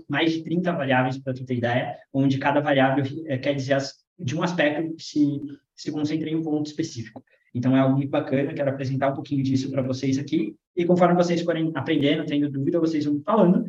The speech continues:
Se eu puder tirar, eu tiro. Se for alguma coisa, obviamente, que eu não souber, aí eu vou ir atrás da informação pra trazer posteriormente pra vocês. Bom, ah, com certeza, quando fala de personalidade, como aqui a gente tá entre pessoas que são terapeutas ou pelo menos estudiosos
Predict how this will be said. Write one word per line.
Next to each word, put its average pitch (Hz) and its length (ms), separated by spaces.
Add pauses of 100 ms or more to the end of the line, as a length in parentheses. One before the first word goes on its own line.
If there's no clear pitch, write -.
(160)
Se - 120
eu 160 80
puder 151 360
tirar, 147 320
eu 147 60
tiro. 147 320
Se - 140
for 147 120
alguma 135 220
coisa, 139 220
obviamente, 135 360
que - 60
eu 131 60
não 135 100
souber, 131 420 (220)
aí 127 240
eu 127 60
vou 135 360
ir 147 120
atrás 127 260
da 131 80
informação 131 600 (200)
pra 131 140
trazer 123 260
posteriormente 123 800
pra 131 120
vocês. - 420 (520)
Bom, 160 320 (240)
ah, 143 480
com 233 140
certeza, 202 340
quando 165 200
fala 165 140
de 165 80
personalidade, 147 480
como 147 120
aqui 143 140
a - 20
gente 143 180
tá 139 140
entre 135 200
pessoas 139 340
que - 60
são 135 140
terapeutas 131 460
ou 131 80
pelo 135 140
menos 131 180
estudiosos 131 800